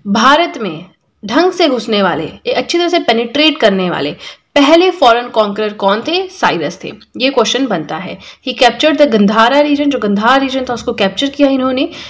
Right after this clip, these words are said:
He destroyed the city of Kapisa north of Kabul, जो कि Afghanistan में Kabul के north में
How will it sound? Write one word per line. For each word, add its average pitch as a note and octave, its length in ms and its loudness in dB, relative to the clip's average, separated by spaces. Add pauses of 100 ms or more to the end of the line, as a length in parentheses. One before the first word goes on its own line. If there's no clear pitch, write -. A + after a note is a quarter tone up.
(160)
He C#4 60 6
destroyed D4 640 4
the E4 180 2
city A#3 240 -2
of A3+ 120 2 (140)
Kapisa D4 460 2 (140)
north F#3+ 220 0
of A3+ 100 0 (140)
Kabul, F3+ 260 2
जो G3 160 -6
कि G3 120 -6
Afghanistan B3+ 760 0
में G#3 240 -2
Kabul G#3 340 2
के A3 180 0
north A#3+ 480 2
में A#3 200 -2